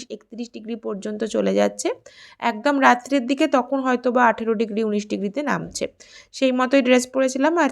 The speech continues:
তারপরে ঝটপট করে রেডি হয়ে নিলাম। প্রথমে আমাদের সেরকমভাবে কোনো প্ল্যান ছিল না বাইরে ডিনার করার। তো finally সবারই ইচ্ছা ছিল একটু বাইরে খাওয়া দাওয়া করার, অনেক দিনও যাওয়া হয়নি।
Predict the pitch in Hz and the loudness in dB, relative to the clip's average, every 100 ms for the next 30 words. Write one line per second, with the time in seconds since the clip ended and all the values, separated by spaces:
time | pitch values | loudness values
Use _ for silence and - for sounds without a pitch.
0 | - 208 202 233 269 247 202 - 226 - | 0 -2 0 0 2 2 -2 -4 -10 -6
1 | 269 320 226 196 190 180 175 - - _ | -4 0 0 0 0 0 -2 -4 -6 _
2 | _ - - - - 247 277 294 285 294 | _ -20 -20 -18 -6 -2 0 0 0 2
3 | 302 285 269 - 254 262 277 277 269 269 | 2 2 2 2 0 4 4 4 2 2
4 | 226 233 247 254 285 277 277 233 220 214 | 0 0 -2 0 2 2 4 4 4 2
5 | 214 220 226 247 247 427 - - _ _ | 0 -2 -2 0 0 0 -6 -20 _ _
6 | - 254 247 240 233 262 277 233 226 247 | -6 -4 -2 0 2 2 4 6 8 8
7 | 254 254 262 254 262 262 240 240 240 247 | 6 2 2 2 2 2 4 4 4 4
8 | 240 233 240 240 247 240 302 - 233 220 | 4 4 4 4 4 6 6 4 0 0
9 | 208 233 247 233 214 233 247 254 262 | -2 0 0 2 4 6 4 2 0